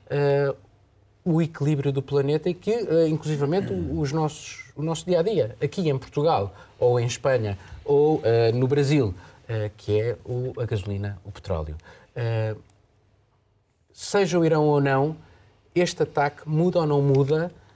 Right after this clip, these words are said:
eh, eh, o xadrez que estava a ser jogado no, no,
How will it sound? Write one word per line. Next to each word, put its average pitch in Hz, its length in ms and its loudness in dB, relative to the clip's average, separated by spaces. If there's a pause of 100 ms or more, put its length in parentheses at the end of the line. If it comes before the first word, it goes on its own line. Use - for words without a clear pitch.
(160)
eh, 131 460 2
eh, 117 340 -4
o 143 100 -4
xadrez 143 600 2
que - 80 -20
estava 143 320 -2
a 131 60 -2
ser 139 460 0
jogado 139 600 2
no, 135 220 -2
no, 131 160 -4